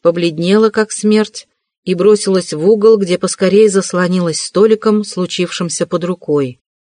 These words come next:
Она не кричала — но она впилась взглядом в своего мучителя и зорко следила за каждым его движением. Свидригайлов тоже не двигался с места и стоял против неё на другом конце комнаты.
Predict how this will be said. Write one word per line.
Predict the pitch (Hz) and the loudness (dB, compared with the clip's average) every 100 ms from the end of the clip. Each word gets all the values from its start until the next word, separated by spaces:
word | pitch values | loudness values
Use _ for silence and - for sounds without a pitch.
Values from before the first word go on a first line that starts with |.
| _ _ _ | _ _ _
Она | 156 170 180 | -6 -2 -2
не | 185 | -2
кричала — | 190 185 - 180 151 131 131 _ _ _ _ | -4 -6 -2 -2 -2 -4 -8 _ _ _ _
но | 151 180 | -6 -2
она | 185 185 | 0 -2
впилась | 185 - 185 175 170 | -4 -2 0 0 -4
взглядом | 160 156 170 180 170 170 | -6 -6 0 0 2 -2
в | 165 | -4
своего | - 165 165 | -4 -2 -2
мучителя | 160 156 - 196 202 202 190 190 _ _ _ - | -2 -4 -2 -2 0 0 0 -4 _ _ _ -10
и | 165 | -8
зорко | 165 202 226 208 | 2 2 2 -4
следила | - 208 175 196 196 | -2 -2 2 2 4
за | 185 185 | 2 -2
каждым | - 175 170 185 | 0 -2 0 -2
его | 180 170 165 | -2 0 -2
движением. | 160 170 151 156 143 131 131 127 _ _ _ _ _ _ _ _ | -2 -6 -4 -4 -2 -4 -6 -8 _ _ _ _ _ _ _ _
Свидригайлов | - 165 165 175 160 185 196 196 - | -6 -4 0 -2 0 2 2 0 -2
тоже | 185 160 160 | -2 0 0
не | 147 | -4
двигался | 143 147 151 147 143 135 | -4 -4 -2 -2 -2 -6
с | 131 160 | -6 -6
места | 170 185 - 175 175 _ _ - | -4 -4 -4 -8 -8 _ _ -12
и | 160 | -10
стоял | - 165 160 185 | -2 0 2 0
против | 196 196 196 185 | 0 -2 -2 -4
неё | 185 190 185 180 | -2 -2 -2 -2
на | 165 | -2
другом | 156 160 165 160 | -2 -2 -2 -4
конце | 160 156 - 160 | -6 -6 -4 -6
комнаты. | - 151 135 127 - 120 131 | -2 -4 -4 -6 -8 -12 -12